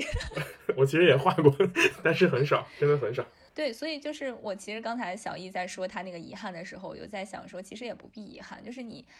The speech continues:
Speaker 2: 走的这条路决定了你现在的生活。就是如果你出国了，可能你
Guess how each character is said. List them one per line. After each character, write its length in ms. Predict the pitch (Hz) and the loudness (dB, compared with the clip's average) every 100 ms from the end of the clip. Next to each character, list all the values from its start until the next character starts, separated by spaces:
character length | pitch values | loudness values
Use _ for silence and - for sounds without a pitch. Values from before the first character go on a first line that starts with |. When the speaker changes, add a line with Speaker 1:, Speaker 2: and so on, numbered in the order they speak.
| - | -20
Speaker 2:
走 180 | _ - | _ -8
的 120 | 123 | -8
这 120 | 170 233 | -8 -8
条 180 | 226 | -8
路 120 | 185 196 | -10 -10
决 160 | - | -14
定 180 | 208 220 | -12 -10
了 100 | 214 | -10
你 100 | 165 | -12
现 180 | - 160 | -14 -14
在 160 | 151 | -14
的 80 | - | -14
生 160 | 208 - | -16 -16
活。 160 | 185 - | -16 -16
就 100 | 233 | -14
是 100 | 233 | -12
如 140 | 202 | -14
果 160 | 196 202 | -10 -10
你 320 | 196 - - _ | -10 -16 -18 _
出 160 | - 208 | -18 -14
国 220 | - - | -12 -10
了， 120 | - | -10
可 120 | - | -12
能 220 | 185 165 190 | -14 -12 -14
你 200 | 156 | -16